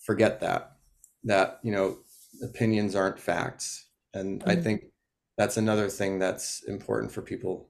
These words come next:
Speaker 1: to know. We judge ourselves more than we judge anyone else, right? "Oh, I made a
Speaker 2: Mm.
Speaker 1: wrong decision. Oh, I can't do that." Oh, well, that's what you think. That's what's, then you can't do it.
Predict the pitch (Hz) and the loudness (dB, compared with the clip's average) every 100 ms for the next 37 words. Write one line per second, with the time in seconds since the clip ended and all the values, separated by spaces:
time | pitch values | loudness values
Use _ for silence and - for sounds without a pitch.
0 | _ - 104 104 98 120 - _ _ _ | _ -12 -6 -4 -4 -6 -12 _ _ _
1 | _ _ _ _ 117 127 127 - 123 120 | _ _ _ _ 2 4 4 4 6 6
2 | 107 120 107 107 104 101 98 98 95 95 | 4 4 4 4 2 0 -2 0 0 0
3 | 90 92 92 95 - - - _ - 98 | -4 -4 -4 -6 -8 -14 -16 _ -4 -2
4 | - - 120 113 110 104 101 95 92 - | 0 2 4 6 4 2 0 -2 -6 -8
5 | 101 50 117 _ _ _ - 110 107 - | -8 -10 -12 _ _ _ 0 4 4 6
6 | 120 107 107 90 85 - - _ _ 113 | 4 4 0 2 0 -2 -8 _ _ -10
7 | 123 - - _ _ _ _ - 98 104 | -10 -10 -18 _ _ _ _ -8 -4 -4
8 | - - _ _ - 107 - 123 123 - | -6 -16 _ _ 2 2 2 -2 -2 0
9 | 127 113 - - _ _ _ _ 101 87 | 2 2 -2 -18 _ _ _ _ 0 0
10 | - - 104 - - - _ _ - 92 | 0 -4 -4 -4 -8 -12 _ _ -4 0
11 | 95 95 - 110 101 117 151 - - | 0 -2 0 0 0 2 2 2 -4